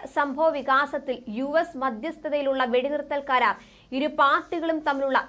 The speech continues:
ചർച്ചയിലാണ്. ഹമാസ് ഇത്രയൊക്കെ തിരിച്ചടി നൽകുമ്പോൾ ഈ വെടിനിർത്തൽ കരാറുമായി ഇസ്രയേൽ മുന്നോട്ടു പോകാനുള്ള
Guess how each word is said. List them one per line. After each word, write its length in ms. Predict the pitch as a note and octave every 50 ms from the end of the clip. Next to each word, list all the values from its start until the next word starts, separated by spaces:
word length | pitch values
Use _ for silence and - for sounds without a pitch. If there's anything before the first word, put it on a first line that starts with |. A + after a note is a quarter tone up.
| - -
ചർച്ചയിലാണ്. 680 | C#4+ B3 A#3 A#3 - - C#4 A#3 G#3 F#3 D#3+ D#3 E3 - - - - - _ - -
ഹമാസ് 360 | E4 E4 G4 G#4+ A4 G#4+ G#4
ഇത്രയൊക്കെ 580 | F#4+ - - A4 A4 G#4 F#4 F#4+ - F4 E4+ E4+ D#4
തിരിച്ചടി 460 | C#4 C4 D4 C4+ - - D#4 C#4 D4+
നൽകുമ്പോൾ 540 | C#4 B3+ A#3 B3 A3 B3+ B3 A#3+ G3+ F#3 D#3 - - - - -
ഈ 100 | B3+ C4
വെടിനിർത്തൽ 600 | A3 A#3+ B3+ B3+ D4 D4+ E4 D#4+ D#4 - D#4+ D#4+ D#4 -
കരാറുമായി 720 | C4+ B3+ C4 B3+ B3+ C4+ C#4+ D4+ D4 C4+ C4 B3 B3 C4+ C4
ഇസ്രയേൽ 400 | - A3+ A3+ - - C#4 C#4 C#4
മുന്നോട്ടു 480 | C#4 B3 A#3+ A#3+ A#3 B3+ C#4+ D4+ C#4+ D#4
പോകാനുള്ള 560 | C4 C4 B3 A#3+ B3+ B3+ B3 A#3+ B3 A#3+ -